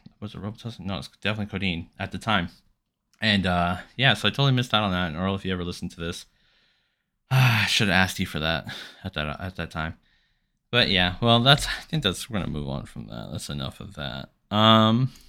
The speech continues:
I think, where are we at on time? Twenty-ish minutes. Yeah, we'll talk about, we'll talk about my, uh, my, uh, addictions in depth maybe another day.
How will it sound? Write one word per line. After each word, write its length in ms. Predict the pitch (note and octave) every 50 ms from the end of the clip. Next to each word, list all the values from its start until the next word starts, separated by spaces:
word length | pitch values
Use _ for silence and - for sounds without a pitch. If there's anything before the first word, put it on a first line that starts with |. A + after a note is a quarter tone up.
| _ _ _ _ _ _ _
I 60 | - F#2+
think, 360 | - _ - A2 A2+ - -
where 80 | C3+ C3+
are 40 | B2
we 100 | A2 G2
at 100 | F#2 F2+
on 140 | F2 F2+
time? 340 | - - - F#2+ F#2 F#2+ G2+ -
Twenty-ish 640 | - _ C#3+ C#3+ C#3+ C#3 C#3 C3+ C3 C3+ C3 C3 C3 - _ _ _ _ _ _ _ _ _ _ _ _ _ _ _ _ _ _ _ - - A1+ - - - -
minutes. 680 | A1 A1 A#2+ B2 B2 - - - - - - - - - - - _ _ _ _ _ _ _ _ _ _ _ _ _ _ _ _ _ _ - - - _ _ _ _ -
Yeah, 140 | D#2 D2+ D#2
we'll 120 | F2+ G2 F#2+
talk 220 | - - G2+ G2
about, 360 | F#2+ E2+ E2 D2+ D2+ - - - _ _ _ _ _ _ _ _ - F#2 - _ _ _ _ -
we'll 120 | G#2 G#2
talk 180 | G2+ - G2 F#2+
about 160 | F#2 F2+ F2
my, 260 | D#2+ E2+ F2 F2 F2 E2+
uh, 300 | D#2 D2+ D#2 D2+ D2+ - - _ _ _ _ _ _ _ _ _ _ _ _ _ _ _ _ _ _ _ _ _ _ _ _ _ _ _ _ _ _ _ _ _ _ _ _ _ _ _ _ _ _ _ _ -
my, 240 | B2+ A#2+ A#2+ A#2 G#2+
uh, 220 | G#2 F#2+ - - - - _ _ - - E2 F#2
addictions 920 | F#2 F2 - - - G2 G2 - - F2 D#2+ D#2 D2+ D2+ - - - - _ - _ _ _ _ _ _ _ -
in 160 | F#2 F#2+ G2
depth 300 | - C#2 C#2+ C#2 - -
maybe 280 | D2+ D2+ D#2 D#2+ E2
another 380 | D2+ D2+ D2+ D2 C#2+ C#2 C#2 D#2+
day. 340 | E2 - - D2 D2+ E2+